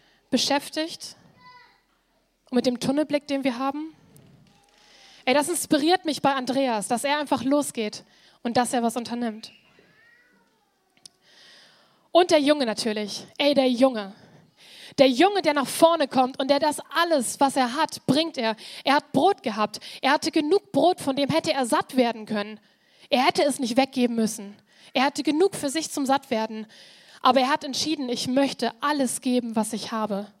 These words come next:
Ich gebe alles, was ich habe. Im Vertrauen darauf, dass Jesus es gebrauchen kann. Und ist das nicht mega spannend,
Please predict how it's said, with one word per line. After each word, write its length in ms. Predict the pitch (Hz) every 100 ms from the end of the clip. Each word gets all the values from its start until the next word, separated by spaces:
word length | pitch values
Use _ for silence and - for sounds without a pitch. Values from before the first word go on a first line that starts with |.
| _ _ _ _ _ _ _ _
Ich 160 | 269 226
gebe 300 | 277 254 254 -
alles, 400 | 277 269 233 -
was 160 | 220 226
ich 180 | 202 226
habe. 340 | 220 208 214 - _ _ _ _ _ - -
Im 100 | 254
Vertrauen 520 | 254 247 - 277 277
darauf, 320 | 220 214 214 - - _ _ _
dass 180 | 220 214
Jesus 280 | 254 254 240
es 140 | 247
gebrauchen 460 | 247 247 262 262 214
kann. 340 | - 208 214 _ _ _ _ _ _ _ _ _ _ _ _ _ _ _ _ _ _ _ _ _ _ - - - - - _ _ _ _ _
Und 140 | 269
ist 180 | 285 -
das 200 | 311 339
nicht 180 | 302 277
mega 240 | 285 294
spannend, 640 | 285 - 240 254 285 -